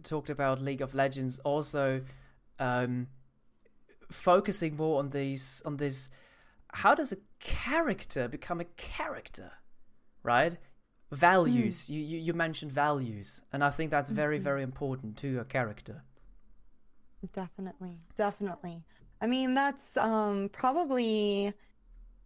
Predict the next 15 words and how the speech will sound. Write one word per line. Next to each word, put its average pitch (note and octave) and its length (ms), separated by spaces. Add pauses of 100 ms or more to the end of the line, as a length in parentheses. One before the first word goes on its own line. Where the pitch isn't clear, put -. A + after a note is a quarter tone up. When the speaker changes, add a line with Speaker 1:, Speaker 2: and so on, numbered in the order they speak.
Speaker 2:
our A3+ 120
values G#3+ 680
is G3 140
what G3 180
helps G3+ 300
us F#3+ 260
connect G3+ 420
and G3 160
bond F#3 340
with F3 220 (200)
people A3 540
in F3+ 160
general. F3+ 540
So - 220
Speaker 1:
Mm-hmm. F#3+ 280